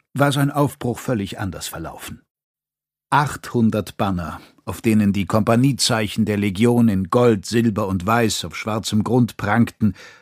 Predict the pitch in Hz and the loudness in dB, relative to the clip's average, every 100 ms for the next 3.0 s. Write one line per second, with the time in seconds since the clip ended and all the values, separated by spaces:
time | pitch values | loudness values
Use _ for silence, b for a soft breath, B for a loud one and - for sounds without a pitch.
0 | B 135 - 139 131 117 - 139 143 127 | B 0 0 0 0 0 2 2 2 0
1 | 110 123 120 - 104 87 120 107 85 98 | 2 2 0 -4 -10 -4 -2 -2 -2 -8
2 | - 78 - 85 - 123 - - - | -8 -10 -10 -14 -6 -6 -6 -18 -20